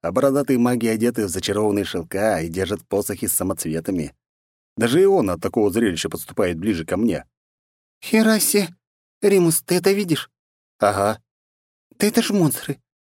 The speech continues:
Тут меньше четвертой ступени никого нет!» Лия крепче вжимается в меня. Тина выглядит спокойной и с интересом осматривает спину огромного воина, похожего на берсерка с топором.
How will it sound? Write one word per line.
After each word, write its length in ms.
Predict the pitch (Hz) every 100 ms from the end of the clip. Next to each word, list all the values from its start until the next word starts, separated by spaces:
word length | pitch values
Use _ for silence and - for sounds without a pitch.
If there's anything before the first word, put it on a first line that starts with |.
| _ _
Тут 180 | 196 196
меньше 360 | 190 196 180
четвертой 460 | 170 - 190 196 185
ступени 440 | - 208 185 180
никого 380 | 185 185 196 185
нет!» 300 | 185 175 180 _ _ _ _ _ _ -
Лия 320 | 87 95 87
крепче 360 | - 95 -
вжимается 460 | 82 85 85 78 82
в 40 |
меня. 400 | 80 80 71 64 _ _ _ _ _ _ _
Тина 340 | - 147 156
выглядит 400 | 151 156 156 139 120
спокойной 680 | 104 - 87 90 92 90 _ _ _
и 80 | 143
с 100 | -
интересом 500 | 127 123 131 127 117
осматривает 460 | 98 104 101 95 90
спину 340 | - 110 104
огромного 460 | 95 95 95 92 92
воина, 480 | 135 131 80 69 - _ _
похожего 460 | - 143 143 113 104
на 100 | 104
берсерка 500 | 123 - 135 - -
с 60 |
топором. 480 | - 80 - 69